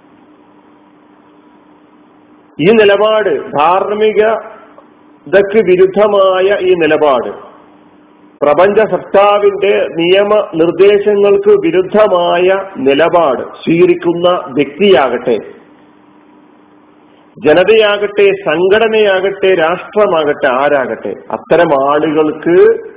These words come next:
ഫസനുയസ്സിറുഹു ലിൽ ഉസ്ര, ഏറ്റവും ക്ലേശകരമായതിലേക്കുള്ള സൗകര്യം നാം ചെയ്തു കൊടുക്കും എന്നാണ് അല്ലാഹു സുബ്ഹാനഹു വ തആല പറയുന്നത്. വ്യക്തികളിൽ മാത്രം പരിത-, പരിമിതമാക്കേണ്ടതില്ല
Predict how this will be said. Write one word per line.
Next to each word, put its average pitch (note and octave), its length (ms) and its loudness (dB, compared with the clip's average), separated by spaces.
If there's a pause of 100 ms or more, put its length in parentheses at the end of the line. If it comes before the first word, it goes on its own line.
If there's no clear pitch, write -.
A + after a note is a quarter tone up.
(480)
ഫസനുയസ്സിറുഹു D#3 1120 0
ലിൽ C3+ 200 0
ഉസ്ര, E3 680 0 (680)
ഏറ്റവും A#3 720 2
ക്ലേശകരമായതിലേക്കുള്ള C#3+ 1700 0 (120)
സൗകര്യം B2 680 -2
നാം D#3 380 -2
ചെയ്തു B2+ 220 -2
കൊടുക്കും A#2+ 480 -4
എന്നാണ് A#2+ 600 -2
അല്ലാഹു G2+ 400 -2
സുബ്ഹാനഹു G2 380 -6
വ - 20 -8
തആല - 320 -8
പറയുന്നത്. G2+ 340 -6 (760)
വ്യക്തികളിൽ F3 460 0
മാത്രം D#3 560 -4 (600)
പരിത-, D3+ 240 2
പരിമിതമാക്കേണ്ടതില്ല E3+ 1400 0